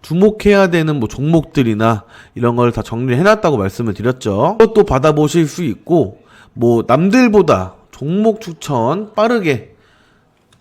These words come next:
종목 추천과 이제 시황들 남들보다 빠르게 받아보고 싶으신 분들, 혹은 주식 막 시작했는데 손실 크게 보고 계시는 분들,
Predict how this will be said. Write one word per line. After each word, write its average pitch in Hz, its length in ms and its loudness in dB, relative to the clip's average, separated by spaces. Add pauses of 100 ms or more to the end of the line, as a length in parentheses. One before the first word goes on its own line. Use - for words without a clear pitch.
종목 139 360 -6
추천과 196 760 -2
이제 113 200 -4
시황들 196 600 0
남들보다 131 540 -2
빠르게 208 280 4
받아보고 120 480 -2
싶으신 117 400 -10
분들, 123 400 -2 (280)
혹은 175 520 2 (380)
주식 170 360 -4
막 123 200 0
시작했는데 180 840 -2
손실 220 400 0
크게 202 220 2
보고 156 240 -2
계시는 131 320 -2
분들, 110 340 -2